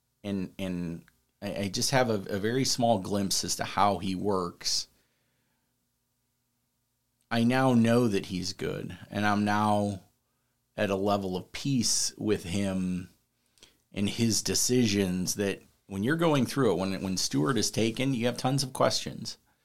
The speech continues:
And, and a lot of those you'll have no answer to on this side of heaven, but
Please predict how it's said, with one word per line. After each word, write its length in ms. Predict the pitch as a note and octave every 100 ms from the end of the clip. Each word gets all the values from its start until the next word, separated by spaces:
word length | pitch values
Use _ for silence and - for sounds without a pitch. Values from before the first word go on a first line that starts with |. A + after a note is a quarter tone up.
| _ _ _ _ _ _ _
And, 240 | - G#2 -
and 140 | G#2+
a 60 | G#2
lot 260 | G#2 A2+
of 100 | C#3+
those 600 | C3+ C3+ C#3 C#3 C3 - -
you'll 320 | - A2+ G#2+
have 240 | A#2 A#2
no 220 | A2+ B2
answer 400 | A2+ B2 A#2+ F#2
to 380 | E2+ - - E2+ -
on 220 | F#2+ G2
this 180 | A2 A#2
side 360 | - A2 G#2
of 100 | G2
heaven, 500 | F2+ A2+ A#2 F2 - -
but 560 | B2 C3+ G2+ G2+ -